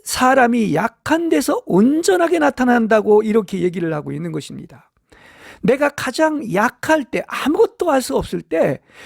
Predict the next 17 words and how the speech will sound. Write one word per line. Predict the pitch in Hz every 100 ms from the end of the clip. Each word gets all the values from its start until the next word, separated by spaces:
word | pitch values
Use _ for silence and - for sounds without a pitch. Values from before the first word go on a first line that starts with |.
| - -
그 | 247
하나님의 | 214 349 370 359 339 339 311
능력이 | 254 403 392 370 285 240 233
나타남으로 | 214 - 285 277 247 254
말미암아 | 180 165 165 165 160 143 - - -
그 | 226
하나님의 | 214 - 359 349 339 330 330 311
은혜로 | 262 330 359 320 247 285 175 - 262 220
내가 | 196 208
충분히 | 208 - 453 453 440 427 403 370
이길 | 285 277
수 | 233
있다는 | 202 - 208 190 170
것을 | 170 220 440 403
이야기하고 | 226 240 202 185 160 156
있는 | 165 160
것이죠. | 135 - - 170